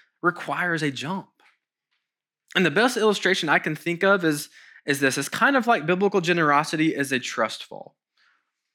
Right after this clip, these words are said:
I don't know if you, you guys have ever done one of those in a, a team building exercise. Uh, I'll go ahead and tell you, I'm not the biggest fan. I don't really like it.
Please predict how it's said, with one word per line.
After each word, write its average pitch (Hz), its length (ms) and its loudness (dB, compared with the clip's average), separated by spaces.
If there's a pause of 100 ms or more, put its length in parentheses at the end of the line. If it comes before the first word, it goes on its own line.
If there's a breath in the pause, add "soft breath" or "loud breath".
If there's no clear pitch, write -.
(160)
I 160 40 -8
don't 202 100 2
know 185 60 4
if 180 80 -4
you, 185 200 -4
you 175 120 -8
guys 175 180 4
have 165 80 0
ever 160 160 2
done 160 200 0
one 165 80 0
of 156 60 -2
those 156 360 4
in 151 120 2
a, 139 280 0
a 135 80 -4
team 165 280 -2
building 160 280 2
exercise. 151 840 0 (300 loud breath)
Uh, 139 200 2
I'll 170 80 4
go 208 80 2
ahead 185 140 2
and 143 80 -8
tell 165 160 2
you, 156 120 4
I'm 160 100 2
not 185 140 2
the 151 60 -18
biggest 147 260 -2
fan. 160 440 0 (1000)
I - 40 -4
don't 156 60 -2
really 165 140 4
like 147 260 4
it. 151 140 0